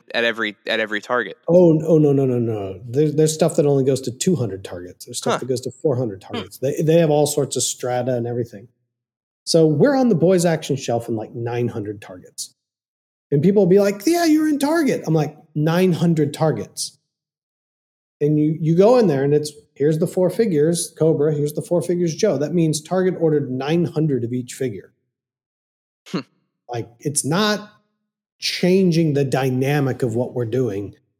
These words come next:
Speaker 2: immensely, you know? Uh, so I think there's just, you know, a core difference. And then, you know, not without talking about, you know, somebody will use another company as a comparison point to what we're doing.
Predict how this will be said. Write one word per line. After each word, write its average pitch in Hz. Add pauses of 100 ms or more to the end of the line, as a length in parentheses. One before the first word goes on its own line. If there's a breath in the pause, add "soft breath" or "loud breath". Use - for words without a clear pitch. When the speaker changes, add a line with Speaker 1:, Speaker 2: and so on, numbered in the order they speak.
(140)
Speaker 2:
immensely, 147 (760)
you 127
know? 95 (840)
Uh, 98 (180)
so 151 (2000 loud breath)
I 180
think 214
there's 180
just, -
you 180
know, 127
a 131
core 151
difference. 135
And 160
then, 160 (640)
you 156
know, 123
not 160
without 147
talking 151
about, 127
you 156
know, 117
somebody 151
will 135
use 135
another 170
company 135
as 113
a 117
comparison 151
point 101
to 131
what 113
we're 110
doing. 98